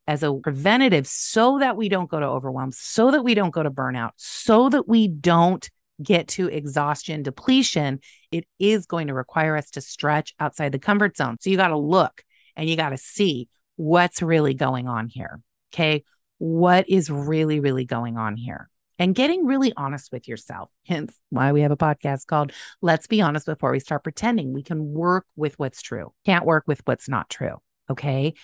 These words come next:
And that can be uncomfortable. That can be outside our comfort zone. That's okay. I want you to know,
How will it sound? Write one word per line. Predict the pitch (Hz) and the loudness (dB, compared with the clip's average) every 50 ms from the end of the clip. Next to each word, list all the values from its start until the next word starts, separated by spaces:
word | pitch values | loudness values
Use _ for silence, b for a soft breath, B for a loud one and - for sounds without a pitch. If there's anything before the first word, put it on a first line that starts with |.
| B B B B B | B B B B B
And | 247 269 285 | 2 4 4
that | 311 330 349 | 4 4 4
can | - 427 381 | 2 4 6
be | 359 349 | 6 6
uncomfortable. | 370 349 311 - 220 233 185 - - 156 143 135 120 107 - b b b b _ _ - | 8 6 4 2 2 0 0 2 0 2 2 2 2 2 -2 b b b b _ _ -8
That | 226 233 254 349 370 466 554 - | -6 2 2 4 4 4 0 0
can | - 427 381 | 0 2 2
be | 269 240 208 | 4 4 4
outside | 185 160 - - 185 170 156 | 2 0 -2 -2 0 0 0
our | 135 127 | 0 -2
comfort | - - 151 131 - 131 120 - - | -4 -6 -8 -6 -6 -8 -8 -6 -6
zone. | - 101 80 - - - - _ _ _ _ _ _ _ _ _ _ _ | -6 -6 -6 -8 -12 -16 -20 _ _ _ _ _ _ _ _ _ _ _
That's | 180 170 220 240 285 320 - 339 | -4 -2 0 0 0 0 2 2
okay. | 349 349 - - - 269 311 381 403 370 247 185 - - - _ _ _ _ _ _ _ _ _ _ - | 2 2 2 2 2 2 4 4 4 4 4 2 0 -4 -12 _ _ _ _ _ _ _ _ _ _ 0
I | 220 262 | 2 2
want | 320 370 392 392 - - | 4 4 2 2 0 -2
you | 302 254 | -2 0
to | 269 247 | 0 2
know, | 220 196 185 175 160 139 135 135 | 2 2 2 0 0 -2 -4 -8